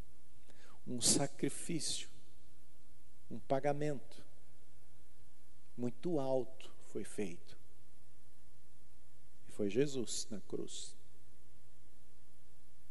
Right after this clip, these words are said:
A minha atitude, a sua atitude,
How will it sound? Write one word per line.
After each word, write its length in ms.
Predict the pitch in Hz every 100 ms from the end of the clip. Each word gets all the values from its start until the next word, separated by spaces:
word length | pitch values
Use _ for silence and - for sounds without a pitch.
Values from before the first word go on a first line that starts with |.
| - - - - - - - - - - - - - - - - - - - - - -
A 80 | 90
minha 260 | 92 120
atitude, 520 | 123 135 - 156 156 107
a 20 |
sua 200 | - 120
atitude, 600 | - - - 110 104